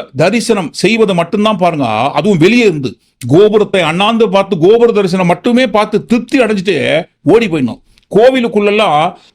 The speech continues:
வரவே கூடாது, வரணும்னு நினைக்கவே கூடாதுன்ட்டு எழுதி வச்சிருக்கிறது யாருங்க? நாங்க பண்ணோமா, நாங்க பண்ணோமான்னு எல்லாத்தையும் எங்க மேல பழி வைக்கிறீங்க?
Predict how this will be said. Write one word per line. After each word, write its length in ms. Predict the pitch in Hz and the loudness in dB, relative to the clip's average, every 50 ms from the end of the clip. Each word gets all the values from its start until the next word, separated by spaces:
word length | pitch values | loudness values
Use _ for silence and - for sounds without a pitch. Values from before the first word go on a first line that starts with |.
| - 95 113 | -6 -2 0
வரவே 320 | 131 175 208 226 220 254 254 254 | 2 2 2 2 2 0 0 0
கூடாது, 280 | 214 220 220 220 220 247 226 196 | 0 0 0 2 0 0 0 0
வரணும்னு 340 | 190 196 214 240 233 185 170 | -2 0 0 0 0 0 0
நினைக்கவே 360 | 196 233 240 - 254 254 254 247 | -2 -2 -2 -2 0 0 0 0
கூடாதுன்ட்டு 480 | 220 220 208 202 196 202 190 160 160 127 117 123 139 151 151 185 | 0 0 0 0 -2 -2 -2 -2 -2 0 0 0 0 2 2 2
எழுதி 220 | 247 285 269 262 233 | 2 2 2 2 0
வச்சிருக்கிறது 460 | 214 - - 175 156 156 127 120 107 98 - _ _ - 120 | 0 0 -2 -2 -2 -4 -4 -6 -8 -10 -12 _ _ -4 -2
யாருங்க? 320 | 143 185 208 185 127 107 120 156 180 170 110 98 - _ _ - 143 165 | -2 -2 -2 -4 -4 -4 -4 -4 -4 -6 -8 -12 -18 _ _ -2 0 2
நாங்க 180 | 208 262 285 277 220 | 2 4 2 2 2
பண்ணோமா, 260 | 247 247 240 247 247 240 240 220 | 2 0 2 2 0 0 0 0
நாங்க 160 | 185 240 247 240 202 | 0 0 -2 0 0
பண்ணோமான்னு 360 | 233 226 226 240 240 233 220 202 | 0 0 0 0 0 0 0 -2
எல்லாத்தையும் 260 | 208 240 233 226 214 | -2 -2 -2 -2 0
எங்க 100 | 214 240 240 | 0 0 0
மேல 120 | 240 233 214 | 0 0 0
பழி 160 | 196 208 208 196 | 0 0 0 -2
வைக்கிறீங்க? 340 | 202 175 190 185 185 240 | -2 -2 -2 -4 -4 -6